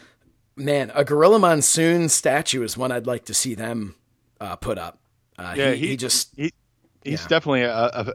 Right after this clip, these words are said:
Speaker 2: like a, he's a Philly guy, and it's, and you know what, his last, uh, on-air pres-, uh, appearance was at WrestleMania fifteen in Philly
Speaker 1: Yep.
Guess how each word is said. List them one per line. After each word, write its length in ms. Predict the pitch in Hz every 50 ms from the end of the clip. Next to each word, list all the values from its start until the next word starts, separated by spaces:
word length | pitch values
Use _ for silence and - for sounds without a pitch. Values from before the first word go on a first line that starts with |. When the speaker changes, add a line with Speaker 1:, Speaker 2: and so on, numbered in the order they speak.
| - 113
Speaker 2:
like 220 | 117 113 110 104
a, 100 | 117 98 90 - - - - _ _ _ _ _ _ _ _
he's 120 | - 160 -
a 40 | 151
Philly 240 | - 220 220 160 110
guy, 260 | 95 92 90 87 - _ _ _ _ - - - - -
and 160 | - 127 135
it's, 120 | 143 135 -
and 320 | 151 143 143 143 143 143
you 60 | 143
know 140 | 139 139 135
what, 320 | 139 143 160 185 202 - -
his 280 | - 123 131 123 -
last, 460 | 131 127 131 139 135 - - - -
uh, 340 | 127 123 123 123 123 123 123 120
on-air 280 | 127 131 131 131 131 127
pres-, 200 | - - 127 -
uh, 1000 | 143 127 - 135 120 120 - - 123 - 120 117 117 117 120 120 117 117 117 117 -
appearance 460 | - 113 - 151 147 170 160 - -
was 180 | - 113 107 -
at 140 | 117 110 101
WrestleMania 480 | 90 113 - - 127 120 120 123 117
fifteen 460 | 117 - 131 - - - 139 135 131 123
in 140 | 107 101
Philly 400 | 92 - 151 175 170 117 113 110 107
Speaker 1:
Yep. 140 | 104 104